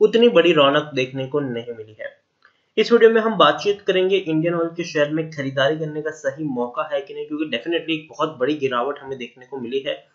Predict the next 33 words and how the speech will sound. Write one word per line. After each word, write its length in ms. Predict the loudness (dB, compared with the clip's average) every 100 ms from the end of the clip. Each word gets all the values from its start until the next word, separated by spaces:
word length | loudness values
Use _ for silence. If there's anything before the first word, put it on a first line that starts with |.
| _ -2
और 160 | 0 2 2
अभी 220 | 2 4 0 -2 0
कुछ 280 | 0 0 2
reports 600 | 4 4 2 2 4 4 2
भी 120 | 2
निकलकर 340 | 4 2 2 0
सामने 340 | 0 0 0
आ 100 | 0
रही 160 | 0 -2
है 60 | -6
इंडियन 320 | -8 -6 -4
ऑयल 120 | -4
Corporation 640 | -4 -4 -4 -6 -6 -12
को 100 | -8
लेकर, 340 | -6 -4 -6 -10 _ _ -2
और 100 | 0
even 260 | 2 2 2 2 0
petrol 380 | -2 2 2 2 4
और 260 | 4 4 2 -4
diesel 400 | -2 -2 0 0
का 100 | 0
जो 120 | -2
consumption 580 | -2 -4 -2 -4 -4 -8
हो 140 | -4
रहा 120 | -4 -4
है 100 | -8
उसको 220 | -8 -2
लेकर 240 | 0 0
एक 140 | -2 -4
report 340 | -6 -4 -4
भी 60 | -6
सामने 320 | -6 -8 -8
आए, 140 | -8